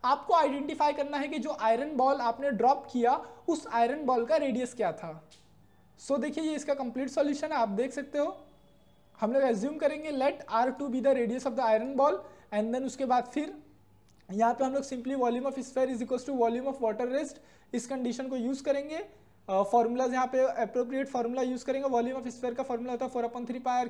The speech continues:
cube, volume of, अ, अ, cylinder, इसका formula क्या होता है, pi r square h।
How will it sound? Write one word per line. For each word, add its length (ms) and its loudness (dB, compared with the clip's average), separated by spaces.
cube, 160 -6
volume 300 2
of, 140 -8
अ, 120 0
अ, 240 6
cylinder, 360 2
इसका 200 0
formula 300 2
क्या 160 2
होता 180 4
है, 120 0
pi 100 4
r 120 -4
square 320 4
h। 180 -12